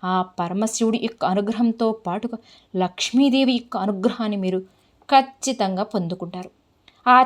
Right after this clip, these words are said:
చెట్టు ఏమిటి అంటే గనక వేప చెట్టు అండి. వేప చెట్టు మహిమ గురించి ఎన్నో పురాణ కథలు కూడా వినే ఉంటారు. ముఖ్యంగా వేప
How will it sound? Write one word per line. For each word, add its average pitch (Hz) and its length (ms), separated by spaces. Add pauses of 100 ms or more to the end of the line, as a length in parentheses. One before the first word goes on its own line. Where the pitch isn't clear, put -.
(140)
చెట్టు 262 320
ఏమిటి 214 420
అంటే 196 280
గనక 170 500
వేప 175 340
చెట్టు 220 400
అండి. 185 200 (540)
వేప 202 320
చెట్టు 254 380 (840)
మహిమ 220 360
గురించి 285 420
ఎన్నో 285 360
పురాణ 247 420
కథలు 233 240
కూడా 220 160
వినే 190 280
ఉంటారు. 196 340 (400)
ముఖ్యంగా 339 640
వేప 214 220